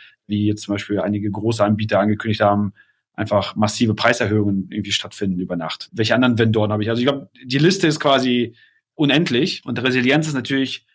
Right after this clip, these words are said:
kein bequemes Thema, ist auch kein cooles Thema, ja, ist halt ein sehr, sehr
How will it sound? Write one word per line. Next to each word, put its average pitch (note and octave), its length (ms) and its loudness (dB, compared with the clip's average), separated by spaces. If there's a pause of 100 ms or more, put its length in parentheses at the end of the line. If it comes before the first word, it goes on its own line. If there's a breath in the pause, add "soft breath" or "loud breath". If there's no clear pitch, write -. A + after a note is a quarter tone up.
kein C3+ 520 0
bequemes B2 500 0
Thema, G3 360 2
ist E3 100 -4
auch C3 80 -8
kein A#2+ 160 -6
cooles F#3+ 400 -2
Thema, G3 500 0
ja, C3+ 120 0
ist C#3+ 100 -2
halt A#2+ 160 -4
ein A#2 60 -4
sehr, A#2+ 340 2
sehr A2+ 560 0